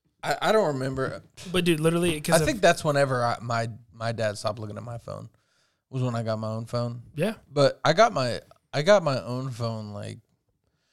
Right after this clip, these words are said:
Speaker 1: um, like, after T B I.
Speaker 2: Right. Well, dude, I, I, I think for me growing up too, I think one of the best things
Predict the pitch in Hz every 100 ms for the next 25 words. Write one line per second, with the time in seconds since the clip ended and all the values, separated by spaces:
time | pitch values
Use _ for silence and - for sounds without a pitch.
0 | _ _ _ _ _ _ - 110 95 101
1 | 90 104 117 _ 107 95 - 113 113 -
2 | - 98 - _ _ _ - 120 107 98
3 | 98 90 - - 143 120 - _ - -
4 | 214 269 240 196 226 190 220 - 220 285
5 | 262 214 160 165 170 170 165 151 131 -
6 | 151 160 170 _ 156 160 190 175 170 139
7 | 131 135 147 - 143 139 139 139 -